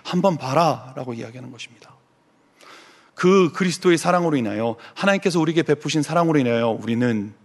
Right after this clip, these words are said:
매번 하나님을 떠나고 하나님 없어도 잘 살겠다고 떵떵-, 떵떵거리지만 하나님을 자녀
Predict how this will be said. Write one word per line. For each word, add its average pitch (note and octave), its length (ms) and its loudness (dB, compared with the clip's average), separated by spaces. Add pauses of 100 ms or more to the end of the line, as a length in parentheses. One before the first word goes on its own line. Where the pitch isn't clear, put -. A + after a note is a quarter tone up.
(500)
매번 C#3 380 2
하나님을 D#3 380 0
떠나고 A2+ 600 0 (300)
하나님 E3 300 0
없어도 C3+ 320 -2
잘 C3+ 260 -2
살겠다고 D3+ 580 -2
떵떵-, D#3+ 540 -4
떵떵거리지만 C#3+ 880 0 (320)
하나님을 D3+ 640 0 (200)
자녀 B2 600 -2